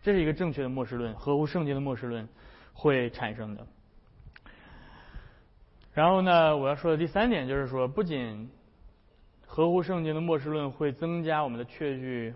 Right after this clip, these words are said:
和盼望，合乎圣经的末世论也会激发敬虔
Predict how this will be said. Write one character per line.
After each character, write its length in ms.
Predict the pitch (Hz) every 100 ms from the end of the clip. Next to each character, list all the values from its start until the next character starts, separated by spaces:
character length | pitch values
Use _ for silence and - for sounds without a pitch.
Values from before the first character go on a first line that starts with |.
| -
和 100 | 123
盼 240 | 151 127
望， 240 | 120 110 - - - - - _ _ -
合 200 | - 165
乎 140 | 202 214
圣 160 | 214
经 100 | 190
的 80 | 185
末 180 | 190 180
世 100 | 165
论 260 | 170 156
也 240 | 131 127 120
会 380 | - 190 160 139
激 340 | - 165 170
发 240 | 156 143
敬 280 | 135 - 147
虔 300 | 117 101 101